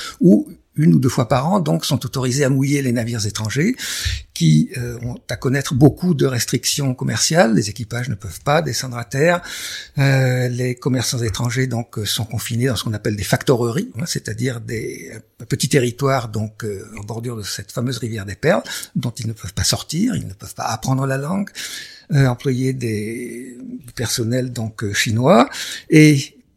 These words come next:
que viennent faire les commerçants, euh, occidentaux à Canton, essentiellement les Britanniques, c'est remplir leurs cales de produits comme la soie, le thé, la porcelaine, la laque, tout produit donc qui ont une valeur, euh, considérable sur le marché,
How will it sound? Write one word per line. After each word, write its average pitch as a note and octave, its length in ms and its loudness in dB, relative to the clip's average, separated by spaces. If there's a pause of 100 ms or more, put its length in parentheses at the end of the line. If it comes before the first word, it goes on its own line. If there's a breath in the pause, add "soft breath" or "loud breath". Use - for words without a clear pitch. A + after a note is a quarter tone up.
que D#3 120 2
viennent C#3 200 2
faire C#3 220 4
les A#2+ 100 2
commerçants, B2 760 -2
euh, G#2+ 300 -10
occidentaux A#2+ 800 -4
à - 100 -4
Canton, D#3+ 480 4
essentiellement A#2 420 0
les A2 100 -8
Britanniques, A#2 460 -2
c'est D3 320 4
remplir A3+ 320 0
leurs A#2+ 200 -4
cales D3 300 2
de C#3+ 80 -2
produits A#2+ 440 -4
comme - 180 -6
la A2 80 -8
soie, - 360 -2 (580 loud breath)
le B2 120 4
thé, D3 220 6
la D3+ 80 6
porcelaine, B2+ 680 2
la A#2 160 -2
laque, C3+ 300 0 (260)
tout E3+ 80 2
produit D3 360 4
donc D3 220 4
qui E3+ 380 2
ont C3+ 100 0
une B2 180 -2
valeur, A#2 460 -2 (220)
euh, G#2+ 260 -8
considérable C3+ 600 2
sur C#3+ 200 -2
le B2 60 0
marché, C#3+ 500 0